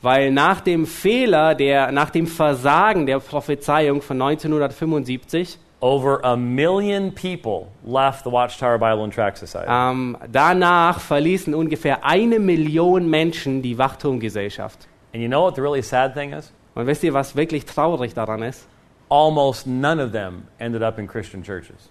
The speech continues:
Speaker 1: Fast niemand davon ähm, gelangte in irgendeine christliche Gemeinde.
Speaker 2: The vast majority of them became the religiously abused.
Speaker 1: Ähm, die, die große Mehrheit, ähm, wurde zu, ähm, zu religiösen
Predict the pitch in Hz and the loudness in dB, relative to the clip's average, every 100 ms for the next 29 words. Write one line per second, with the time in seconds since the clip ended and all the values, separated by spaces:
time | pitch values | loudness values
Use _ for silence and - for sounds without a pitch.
0 | - - 147 156 - 151 151 185 202 143 | -20 -4 0 0 -2 0 2 2 4 2
1 | 127 131 - 131 123 131 139 - _ - | 0 -2 -2 0 0 -2 -8 -14 _ -8
2 | 113 120 113 131 127 131 131 127 110 117 | -4 -4 -2 0 0 0 -2 -4 -2 -4
3 | 117 117 113 - 127 - 117 113 117 117 | -4 -6 -6 -10 -10 -10 -12 -8 -6 -4
4 | 123 110 95 107 107 117 101 135 160 170 | -6 -8 -10 -12 -6 -4 2 4 4 2
5 | - 160 117 143 139 139 131 120 110 131 | -4 -6 0 0 2 0 -2 -6 -8 -6
6 | 120 120 120 117 101 110 113 104 117 123 | -4 -4 -4 -6 -8 -6 -6 -4 -4 -4
7 | 143 - 135 127 123 113 107 95 80 69 | -6 -6 -6 -6 -6 -8 -8 -8 -10 -14
8 | - - - _ _ - 123 123 120 127 | -18 -20 -20 _ _ -2 2 2 0 -4
9 | 131 131 127 123 135 135 185 220 220 156 | -4 -2 -4 -2 0 2 4 2 2 0
10 | 135 151 208 214 123 123 143 151 - - | 2 2 4 2 2 2 0 -2 -14 -20
11 | - 117 127 135 127 160 175 143 139 - | -8 -2 0 -2 0 2 2 2 -2 -2
12 | 147 143 123 127 131 - 147 131 135 135 | 0 2 0 0 -4 -6 -6 -2 -2 -2
13 | 127 139 147 131 135 131 | -2 -2 -2 -4 -6 -8